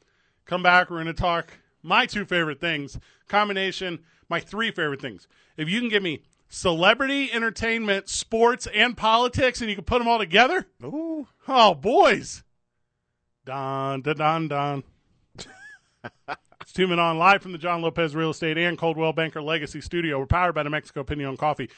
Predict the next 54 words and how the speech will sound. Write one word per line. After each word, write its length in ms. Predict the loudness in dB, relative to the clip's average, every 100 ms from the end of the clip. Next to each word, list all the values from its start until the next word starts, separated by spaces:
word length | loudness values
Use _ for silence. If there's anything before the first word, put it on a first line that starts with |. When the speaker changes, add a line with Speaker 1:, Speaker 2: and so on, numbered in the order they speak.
| _ _
Speaker 1:
Play 180 | -4 -4
on 100 | -6
Team 260 | -6 -8 -4
I 220 | 2 2
nine. 340 | 2 0 0 -4
Start 400 | -6 0 2 2
our 120 | 0
days 260 | 0 -2 -4
at 80 | -6
the 60 |
Y 160 | -2 -2
M 60 |
C 180 | -4 -6
A 60 | -6
Central 300 | -8 -10 -8
New 60 |
Mexico. 260 | -8 -8 -14 _ -20 _ 0
Robert, 460 | 4 4 4 0 0
on 200 | -2 -2
Monday, 800 | 2 4 4 0 0 2 0 -6 _ _ _ _ _ _ _
Halloween 600 | 0 6 6 4 -2 -2
morning, 520 | 0 2 2 0 -4 -10 _ _ _ _ _ _ _ _ _ _ _ _ _
we're 120 | -2
going 220 | 4 4 4
to 40 |
the 80 | 0
Y 200 | 2 0
M 100 | -2
C 140 | -2
A 80 | -2
Central 300 | -2 -6 -4
New 80 | -4
Mexico. 360 | -4 -4 -6 -8 _ _ _ _
We 140 | 2
Speaker 2:
Let's 120 | 4 4
get 100 | 2
Speaker 1:
hooping? 120 | -2
Speaker 2:
it. 60 | -6 _
Speaker 1:
We 100 | -2
hooping 260 | -2 0 0
and 80 | 0
Speaker 2:
Oh, 100 | 2
Speaker 1:
we 60 |
running. 260 | 2 0 -4 -10
Speaker 2:
we, 140 | -10
we're 140 | -6 -6
getting 320 | -4 -6 -6
it. 100 | -14 _ 4
Speaker 1:
Both 200 | 4 4
of 140 | -2
'em. 60 | -4
Speaker 2:
We're 80 | -4
getting 260 | -2 -4
it. 120 | -8